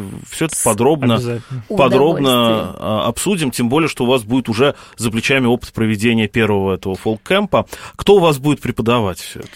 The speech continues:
Speaker 1: дело?
Speaker 3: А, преподавать будем мы, выпускники Санкт-Петербургской консерватории, выпускники Воронежской государственной академии искусств, Московского института культуры. А,
Speaker 1: Это
Speaker 3: так-
Speaker 1: вы в-, вот втроём, да?
Speaker 3: Э,
Speaker 2: Нет,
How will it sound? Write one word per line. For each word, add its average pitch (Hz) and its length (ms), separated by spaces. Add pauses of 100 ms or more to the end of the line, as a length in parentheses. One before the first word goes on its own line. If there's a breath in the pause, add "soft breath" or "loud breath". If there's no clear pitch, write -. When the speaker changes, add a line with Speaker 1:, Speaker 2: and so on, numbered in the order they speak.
(100)
Speaker 1:
дело? 90 140 (560 loud breath)
Speaker 3:
А, 220 440
преподавать 240 800
будем 202 500
мы, 196 340
выпускники 214 1000
Санкт-Петербургской 208 800
консерватории, 220 960
выпускники 202 640
Воронежской 190 460
государственной 220 500
академии 202 460
искусств, - 360
Московского 202 600
института 180 560
культуры. 185 640 (460 loud breath)
А, 180 400
Speaker 1:
Это - 140
Speaker 3:
так- 147 200
Speaker 1:
вы 151 220
в-, 104 420
вот 113 100
втроём, 120 540
да? 190 240 (140)
Speaker 3:
Э, 185 460
Speaker 2:
Нет, 175 100